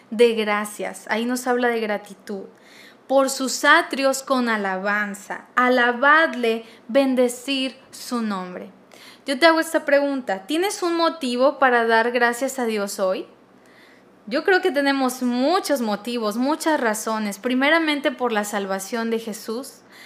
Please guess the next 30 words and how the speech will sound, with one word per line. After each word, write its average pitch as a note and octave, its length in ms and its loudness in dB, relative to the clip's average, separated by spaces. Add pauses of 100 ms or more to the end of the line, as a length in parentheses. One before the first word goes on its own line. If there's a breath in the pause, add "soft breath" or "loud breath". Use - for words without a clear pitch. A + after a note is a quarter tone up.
(180 loud breath)
porque A#3 340 4
nos A3+ 240 -2
hizo A3+ 220 -4
libres D4 640 2
del A3+ 160 0
pecado, B3+ 640 0
nos A#3 240 -6
ha B3 60 0
dado A3 260 0
vida G#3 240 -4
eterna, B3 680 2 (500 loud breath)
por B3+ 180 2
la A#3+ 160 2
salud, B3+ 540 -4 (180)
por A#3 180 -2
la G3+ 180 0
vida B3+ 580 0 (180)
de G3 200 -8
este A3+ 280 -4
día, B3+ 420 0 (380 loud breath)
por A#3 200 2
la G#3 140 0
familia C4+ 600 0
que B3+ 80 -6
nos A3 220 -6
ha G3+ 100 -4
dado, G#3+ 400 0
por B3+ 160 0
su B3 220 -4
provisión, A#3 920 -2